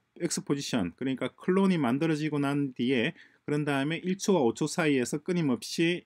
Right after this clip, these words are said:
이 값을 통통통통 넣고 있죠. 그래서 디렉션의 랭스도 칠이 되고 엑스포지션의 랭스도 칠이에요. 그럼 일곱 개의 어떤 값들이 여기 담겨 있는 거예요.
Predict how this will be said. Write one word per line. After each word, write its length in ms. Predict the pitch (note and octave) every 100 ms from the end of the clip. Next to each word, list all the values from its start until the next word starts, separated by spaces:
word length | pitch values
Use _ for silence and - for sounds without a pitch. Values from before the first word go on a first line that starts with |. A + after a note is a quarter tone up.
| -
이 460 | C#3 C3 C3 B2
값을 520 | - C3 C#3 C#3 A#2+ G#2+ -
통통통통 600 | D3+ C#3 B2 C3 A#2 C3+
넣고 200 | C#3 -
있죠. 340 | A2 - E2 G2 _ _ -
그래서 540 | D3 - A2 F#2+ F2+ _ _ _ _
디렉션의 580 | B2+ G#3 - F3 D#3 C#3
랭스도 480 | D#3 E3+ D3+ D#3
칠이 280 | D#3 - E3
되고 420 | C#3 G2+ E2+ F2 _ _ _
엑스포지션의 920 | - F#3 - - D#3 E3 - D#3+ D#3 C#3
랭스도 420 | D3 - C3+ A#2
칠이에요. 540 | - D3+ A#2 G#2+ F#3 _ _
그럼 140 | - D3
일곱 440 | F#3+ G#3+ F#3+ D#3+ _
개의 720 | E3 D#3 D#3 F3+ G3+ G#3 G#3+ _ -
어떤 260 | C#3 C#3 C#3+
값들이 600 | C3+ D3+ - D3 G#2 E2 _ _ _ _ _ _ _ _ _ _ _ -
여기 160 | C3 -
담겨 240 | A2 C#3+
있는 380 | A2+ A2 A2 G#2+
거예요. 400 | G2+ F2+ B2